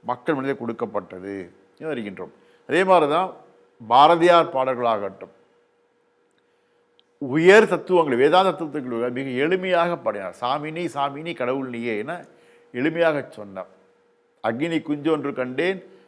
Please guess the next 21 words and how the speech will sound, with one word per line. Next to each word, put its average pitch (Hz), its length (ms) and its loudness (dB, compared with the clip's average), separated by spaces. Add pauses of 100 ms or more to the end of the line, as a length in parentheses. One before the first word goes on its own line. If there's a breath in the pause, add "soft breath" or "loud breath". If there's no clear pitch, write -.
(100)
அதை 113 160 -4
அங்கொரு 147 460 0
காற்றிடை 135 420 -2
பொந்திடை 131 480 -4
வைத்தேன்னு" 123 880 -4 (340 soft breath)
உள்ளுக்குள்ளே 160 600 2 (180)
வேதாந்த 175 680 2
நெ-, 147 420 -6 (840)
நெருப்பு 165 420 2
உள்ளே 160 200 0 (140)
எரிந்தால் 143 500 2 (440 loud breath)
அது 117 200 -6 (140)
கனன்று 180 440 -2
பின்னாளிலே 151 640 0 (320)
நம்முடைய 123 400 -4
கர்ம 143 260 -4
வினையை 160 380 -2 (180)
எரித்துவிடும் 160 520 -2
என்று 131 160 -10
சொல்லுகின்றார். 95 460 -14
இப்படி 143 260 -6